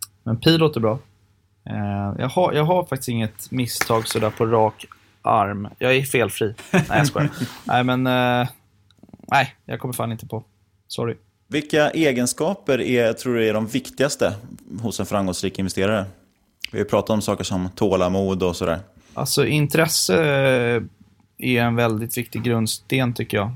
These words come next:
Speaker 1: Eh, för har man intresset, eh, då kommer man lära sig och då kommer man bli mer eller mindre bra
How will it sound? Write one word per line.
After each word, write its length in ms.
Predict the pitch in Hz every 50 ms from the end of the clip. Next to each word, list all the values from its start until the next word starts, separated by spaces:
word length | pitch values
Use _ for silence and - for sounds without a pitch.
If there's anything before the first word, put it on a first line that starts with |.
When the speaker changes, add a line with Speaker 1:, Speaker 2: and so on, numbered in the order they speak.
| - - -
Speaker 1:
Eh, 680 | - - 104 107 110 107 107 107 107 107 107 104 107
för 240 | 107 - - - 117
har 280 | 120 131 139 147 147 147
man 160 | 147 143 135
intresset, 760 | 131 123 - - 120 120 - - - 127 - - - - - _ _ _ _ _ _ _ _ -
eh, 180 | - 95 95 -
då 180 | - - - -
kommer 280 | - - 107 107 110
man 160 | 113 110 110
lära 220 | 107 98 95 110 123
sig 220 | - - 101 95
och 140 | 92 95 95
då 220 | 101 101 101 104 95
kommer 300 | - - 110 110 117 120
man 280 | 120 110 104 101 107 107 _ _ _ _ _ _ _ _ _ _ _ _ _ _ _ _
bli 260 | - 120 117 113 110
mer 200 | 107 110 117 123
eller 180 | 123 120 117 113
mindre 280 | 113 113 113 110 107 110
bra 300 | 104 117 117 113 -